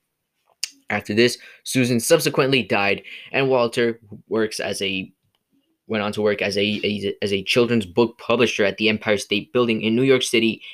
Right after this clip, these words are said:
and is completely unaware of Buddy's existence. Also, to Buddy's horror,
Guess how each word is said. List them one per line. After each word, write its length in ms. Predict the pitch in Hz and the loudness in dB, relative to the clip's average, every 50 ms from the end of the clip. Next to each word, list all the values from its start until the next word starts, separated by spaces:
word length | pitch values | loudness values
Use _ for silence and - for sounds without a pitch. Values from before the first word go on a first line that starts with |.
| - _ | -10 _
and 360 | - 107 104 101 101 101 95 - - | -4 -2 -2 -2 -4 -6 -8 -10 -14
is 120 | - - | -14 -14
completely 520 | - - - - _ - 175 - 151 139 120 | -14 -16 -18 -4 _ 2 4 4 6 6 6
unaware 400 | 120 113 110 113 110 107 107 107 | 4 4 4 4 4 4 2 0
of 200 | - 104 90 _ | -2 -4 -4 _
Buddy's 260 | - 113 113 107 98 | 0 0 2 0 0
existence. 540 | 104 95 101 120 117 - - - - - - _ _ _ _ _ _ _ _ _ _ _ _ _ _ _ _ _ _ _ _ - | -4 -4 -2 -4 -4 -4 -6 -14 -18 -20 -20 _ _ _ _ _ _ _ _ _ _ _ _ _ _ _ _ _ _ _ _ -8
Also, 220 | 98 104 - - 107 | -8 -4 -4 -4 -4
to 120 | - 110 | -2 0
Buddy's 280 | 101 107 104 104 104 - | 2 2 2 2 2 2
horror, 360 | 110 113 127 131 131 131 131 | 4 6 6 6 6 4 0